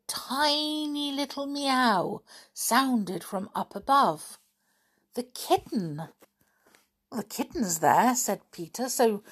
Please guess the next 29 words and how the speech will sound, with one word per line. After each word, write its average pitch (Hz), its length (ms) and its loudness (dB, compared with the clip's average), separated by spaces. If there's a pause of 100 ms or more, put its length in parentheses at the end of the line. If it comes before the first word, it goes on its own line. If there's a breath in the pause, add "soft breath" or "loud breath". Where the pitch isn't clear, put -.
(240 loud breath)
Jeff 247 340 6
must 160 280 0
be 170 80 -6
there 175 240 0
too." 180 540 -4 (1160)
"Oh, 233 160 0
I 196 60 2
wonder 240 300 0
if 277 120 -6
he's 262 140 -6
all 262 160 0
right. 254 500 4 (440 loud breath)
I'll 190 140 6
go 254 180 8
up 185 180 6
and 202 140 -6
see." 165 480 -2 (1400 soft breath)
Up - 280 2
he - 160 -10
went. 165 560 -4 (120)
He 175 120 -12
climbed 160 420 -2
up 156 160 -6
onto 175 220 -8
the - 80 -14
platform, 156 640 0
which - 200 -12
was 165 120 -8
still 180 400 -4